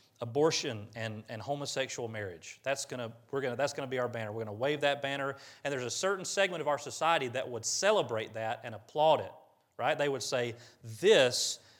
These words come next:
is religion that is pure and undefiled." On the other hand, some who claim to follow Christ could go out and they could rail against outsiders and they could stoke racial resentment.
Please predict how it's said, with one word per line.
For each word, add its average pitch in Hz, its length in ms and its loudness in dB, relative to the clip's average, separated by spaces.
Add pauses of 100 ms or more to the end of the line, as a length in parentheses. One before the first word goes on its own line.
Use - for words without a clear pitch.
(300)
is 127 180 -2
religion 131 400 0
that 120 100 0
is 113 120 -6
pure 123 240 -6
and 113 100 -4
undefiled." 98 680 -12 (1400)
On 127 140 -2
the 131 120 2
other 208 220 6
hand, 101 440 -4 (260)
some 165 320 2
who 160 80 0
claim 160 280 0
to 139 60 -4
follow 147 280 4
Christ 147 440 2
could 127 140 -6
go 139 180 0
out 143 240 4
and 127 120 -6
they 139 120 0
could 123 200 -8
rail 139 640 2
against 131 420 -6
outsiders 113 720 2
and 117 120 -6
they 131 80 2
could 123 160 -4
stoke 165 460 0
racial 147 440 0
resentment. 131 680 -6